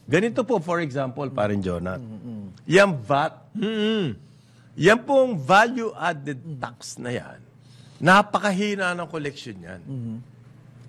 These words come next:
Speaker 1: As a matter of fact, ang huling estimate ata, wala pa sa twenty percent.
Speaker 3: Ng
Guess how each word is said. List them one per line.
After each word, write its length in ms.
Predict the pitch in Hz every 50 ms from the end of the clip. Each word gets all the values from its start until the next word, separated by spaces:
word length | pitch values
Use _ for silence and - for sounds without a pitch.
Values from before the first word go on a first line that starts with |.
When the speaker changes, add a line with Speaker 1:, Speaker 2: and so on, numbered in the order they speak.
| - - - - - - - - - -
Speaker 1:
As 180 | 147 165 175
a 80 | 214 226
matter 400 | 233 247 269 285 277 285 269 247
of 100 | 233 220
fact, 360 | - - 120 104 101 - _ _ _ _ _ _ _ _ _ _ _ _ _ _ _ _ - _ -
ang 160 | 185 202 214
huling 320 | 208 226 247 240 247 254 214
estimate 540 | 226 233 220 - - 247 214 220 220 233 -
ata, 380 | 175 185 196 185 - 240 247
wala 320 | 226 180 175 165 170 165 165
pa 140 | 165 165 165
sa 240 | 160 - 175 165 160
twenty 380 | 160 - 165 156 156 156 151 180
percent. 480 | 147 - 139 120 - - 135 120 113 - - - - - - - - - - - - - - - - - -
Speaker 3:
Ng 240 | - - 131 139 131